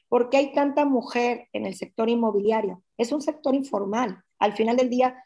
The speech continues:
no tienes prestaciones, no tienes seguro social, no tienes muchas cuestiones que la mujer, pues, o cualquier individuo como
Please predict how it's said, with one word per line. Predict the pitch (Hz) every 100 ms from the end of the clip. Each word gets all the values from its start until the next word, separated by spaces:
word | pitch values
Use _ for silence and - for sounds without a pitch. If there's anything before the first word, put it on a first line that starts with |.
| -
no | 240
tienes | 240 240 233
prestaciones, | 196 190 180 - 233 233
no | 220 214
tienes | 220 214 214 - _ _ _
seguro | - 208 196 196
social, | 185 180 - 220 220 220
no | 214
tienes | 220 214 220 214 - _ _ _ _ _ _ -
muchas | 226 247 277 277
cuestiones | - 226 208 - 240 240 254 254
que | - 214
la | 202
mujer, | 202 196 - 226 226 - -
pues, | 220 208 -
o | 196 185
cualquier | 190 190 220 220
individuo | 240 247 214 202 214 214 220 233 233
como | 208 196 190 185